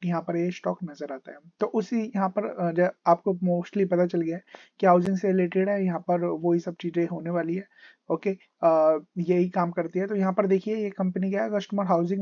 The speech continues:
and the non housing loan भी प्रोवाइड करती है, अ, including individual home loans, loan against the property, non residential pro-, अ, property loan among others। It is promoted by पंजाब नेशनल बैंक। जैसे कि आप बात जानते हैं,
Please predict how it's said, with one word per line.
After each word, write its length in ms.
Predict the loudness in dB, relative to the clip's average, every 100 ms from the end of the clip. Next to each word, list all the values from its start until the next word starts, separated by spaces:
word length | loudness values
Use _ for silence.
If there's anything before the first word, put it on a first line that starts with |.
| 0
and 100 | 2
the 80 | 2 2
non 200 | 2 0 2
housing 320 | 2 2 4
loan 180 | 4 4
भी 80 | 2
प्रोवाइड 380 | 2 2 2 2
करती 280 | -4 -2
है, 120 | -4 -4 -18 -20 _ 0
अ, 400 | 2 4 4 2 2
including 400 | 0 0 0 0 0
individual 480 | 0 0 0 0 0 2
home 140 | 2
loans, 300 | 4 4 2 -8 _ _ 0 2
loan 180 | 4 2
against 280 | 0 0 -2
the 60 | 0
property, 420 | 2 4 2 -2 -8 _ -6 0
non 220 | 2 4
residential 540 | 2 4 2 0 -2 0
pro-, 160 | 0 2
अ, 220 | 2 2
property 480 | 2 0 0 0 2
loan 340 | 2 0 -2 -4 -2 0
among 220 | 2 0 -2
others। 340 | 2 2 0 -2
It 120 | 0
is 180 | 2 2 -2 -4 _ 2
promoted 360 | 2 2 2
by 120 | 0
पंजाब 520 | 2 0 2 4 2 0
नेशनल 280 | -4 -8
बैंक। 280 | -6 -6 -6
जैसे 240 | -8 -6 -4
कि 100 | -4
आप 140 | -4
बात 160 | -6 -4
जानते 360 | -6 -8 -8
हैं, 120 | -12